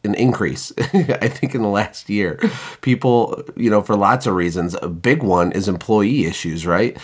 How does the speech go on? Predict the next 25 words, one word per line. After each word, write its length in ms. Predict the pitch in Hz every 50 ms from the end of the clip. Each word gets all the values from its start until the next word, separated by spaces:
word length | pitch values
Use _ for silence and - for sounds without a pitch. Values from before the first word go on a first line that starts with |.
| - - - -
It's 100 | 104 -
just 220 | - 107 - - -
trying 220 | - 117 110 113
to 80 | 104 98
staff 520 | - - - - 104 95 110 135 135 -
people 340 | - 92 78 76 - 73 76
with 140 | 87 92 -
the 80 | 98
way 160 | 95 98 104
that 140 | 101 104 90
they 100 | 110 101
were 80 | 95 95
doing 360 | 85 98 98 98 95 95 - -
unemployment 640 | 95 92 87 85 - - 113 120 117 120 110 - -
for 120 | - 95
so 360 | - - - - 110 104 107 107
long, 520 | 95 92 95 101 107 104 104 107 104 95
and 100 | 90 87
then 220 | 87 87 85 85
second 460 | 85 - - - 110 107 - - 98 80
and 120 | 95 90
third 220 | - 104 104 95
rounds 320 | 95 90 92 101 104 101 95
of 80 | 95
unemployment. 600 | 104 101 104 98 85 101 104 101 98 107 104 -